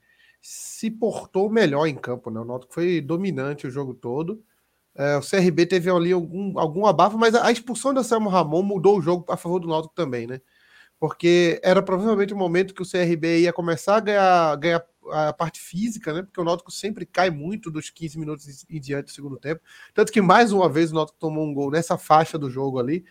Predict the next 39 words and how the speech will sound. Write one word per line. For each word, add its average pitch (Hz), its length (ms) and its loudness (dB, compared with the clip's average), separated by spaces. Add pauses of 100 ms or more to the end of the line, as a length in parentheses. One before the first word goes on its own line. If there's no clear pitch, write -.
(320)
O 143 60 -4
Náutico, 175 260 2
pa-, 185 220 0
os 175 160 -2
sessenta 202 360 -2
primeiros 196 340 -4
minutos, 175 280 0
o 185 40 -8
Náutico 185 240 -4
consegue 185 260 -4
escapar, 170 440 2
mas 135 240 -6
daí 151 260 0
em 185 40 -4
diante, 165 460 -2
o 175 60 -10
Náutico 170 240 -6
sempre 226 360 -4
leva 202 220 0
um 190 60 -8
golzinho. 127 440 -2 (720)
E 180 800 6
a 185 60 6
expulsão 220 340 -4
do 220 60 -2
Anselmo 226 240 -2
Ramon 214 260 0
facilitou 233 460 0
pro 247 100 -4
Náutico, 180 340 -2
né? 156 160 -8
Porque - 140 -10
acabou 180 420 0
desgastando 196 600 -2
também 196 200 -4
o - 20 -4
C 196 120 -10
R 208 140 0
B. 156 260 -4